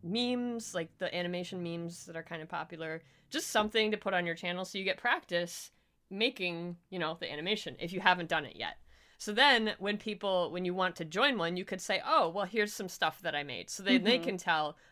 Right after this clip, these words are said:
Speaker 1: "Oh, this person knows what they're doing. They know how to make parts. They'll get 'em done." You don't even need to be a good quote-unquote artist. You just need to be able to make something that's finished. That's actually the most important thing,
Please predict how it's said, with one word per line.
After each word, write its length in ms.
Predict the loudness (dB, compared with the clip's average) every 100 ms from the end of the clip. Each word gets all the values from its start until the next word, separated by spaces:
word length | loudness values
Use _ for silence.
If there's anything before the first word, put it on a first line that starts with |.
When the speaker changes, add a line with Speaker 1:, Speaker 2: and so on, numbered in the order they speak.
| 0
Speaker 1:
"Oh, 220 | 4 4
this 160 | 4 -2
person 560 | -2 -2 -2 -6 -6
knows 200 | -6 -8
what 140 | -8 -12
they're 100 | -10
doing. 480 | -2 2 2 2 -2
They 120 | -2
know 160 | -2 -2
how 140 | -2
to 40 |
make 240 | -4 -8 -4
parts. 340 | 2 2 0
They'll 100 | -6
get 140 | -8 -8
'em 80 | -6
done." 260 | -6 -6 -14 _
You 100 | 2
don't 160 | 4 6
even 240 | 2 2
need 180 | 2 2
to 60 | 0
be 360 | -4 -4 -4 -10 -8
a 80 | -6
good 420 | -2 2 2 2
quote-unquote 500 | -2 -4 -4 -4 0
artist. 380 | 2 2 0 -8
You 80 | -4
just 220 | -2 0
need 100 | 0
to 80 | 0
be 80 | 0
able 140 | 0
to 40 |
make 220 | -2 -2 -4
something 480 | -8 -6 -8 -8 -10 -18 -8
that's 220 | -6 -6
finished. 460 | -4 -6 -6 -12 -20 -4
That's 200 | 0 2 4
actually 320 | 4 2 -2
the 80 | -2
most 260 | -4 -4
important 340 | -8 -8 -6 -2
thing, 240 | -2 -2